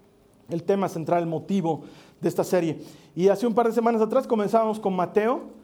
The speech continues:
un encuentro que le cambió la vida, que de ser, de, de ser cobrador de impuestos pasó a ser discípulo,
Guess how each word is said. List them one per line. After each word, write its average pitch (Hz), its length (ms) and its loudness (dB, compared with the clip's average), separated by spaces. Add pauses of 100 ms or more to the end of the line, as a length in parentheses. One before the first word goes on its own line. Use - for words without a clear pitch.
(140)
un 196 140 0
encuentro 202 360 2
que 185 80 2
le 180 100 2
cambió 180 320 2
la 202 100 0
vida, 233 300 0
que 185 120 -2
de 165 80 -2
ser, 208 220 -2
de, 180 300 -2 (260)
de 170 80 -2
ser 220 180 0
cobrador 202 440 2
de 196 80 0
impuestos 220 460 -2
pasó 190 260 0
a 202 40 0
ser 196 220 0
discípulo, 226 720 0